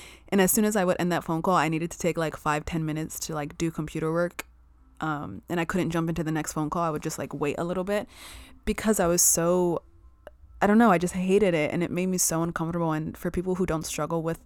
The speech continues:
speaking their, their truth and, like, being really, like, in c-, connected with their throat and their throat chakra, uh, you probably don't understand, like, like, the big deal. And <laughs> but to me, it was so hard.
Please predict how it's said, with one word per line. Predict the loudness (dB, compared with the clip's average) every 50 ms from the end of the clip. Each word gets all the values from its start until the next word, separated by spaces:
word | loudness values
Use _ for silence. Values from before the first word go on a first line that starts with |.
| -20 -20 -20 -20 -20 -20 -20 -20 _ _ -20 -12 -6
speaking | -4 0 0 0 0 0 -2 0 2 0 0 2 2
their, | 2 2 0 0 -2 -2 -2
their | -2 -2 -2 -4 -8
truth | -6 -4 -2 0 0 0 0 0 0
and, | 0 0
like, | 0 -2 -4 -4
being | -4 -2 -2 -2 -2
really, | -2 -4 -2 -2 -2
like, | -2 -2 -2 -4 -6 -10 -12 -20 _ _ -6
in | -2 -2 -2 -2
c-, | -4 -8 -8 -6
connected | -2 0 0 0 0 -2 -2 -2
with | -2 -2 -2
their | -2 -4
throat | -4 -4 -4 0 2 2 0 0 0
and | -2 -2 -2
their | -2 -2 -4 -4
throat | -6 _ -8 -4 -2 -2 -2 -2
chakra, | -2 -2 -2 -2 0 0 0 0 0 -2 -8 -20 -20 -20 -20 -20 -20 -18 -6 -2
uh, | -2 0 0 -2 -4
you | -4 -6 -4
probably | 0 0 2 2 2 2
don't | 2 2 0 0
understand, | 0 0 -2 -2 -4 -4 -2 -2 0 0
like, | -2 -2 -4 -6 -10 -16 -18 -18 -18 -16 -8 -6
like, | -6 -6 -6 -8 -16 -16 -12
the | -4 -2 -2
big | 0 2 0 0 0
deal. | -2 -2 0 0 2
And | 2 4 4 4 2 2 4 6 4 4 4
<laughs> | 0 -14 -14 -16 -16 -6 4
but | 4 4 4 6
to | 2 2
me, | 2 4 4 4 4 4 2 2 0
it | 0 0
was | 0 2 0
so | 0 0 0 2 2 0
hard. | 0 -2 -2 -2 -2 -2 -2 -4 -4 -6